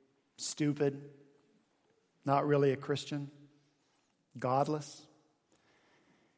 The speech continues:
And so I, I just know that the Lord has to be grieved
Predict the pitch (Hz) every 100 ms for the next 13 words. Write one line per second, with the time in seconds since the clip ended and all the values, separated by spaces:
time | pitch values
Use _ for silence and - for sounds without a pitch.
0 | _ _ _ _ _ _ _ _ _ 151
1 | 180 208 175 190 147 139 151 139 165 190
2 | - - - - 139 156 147 139 - -
3 | 147 - 131 135 127 131 127 117 117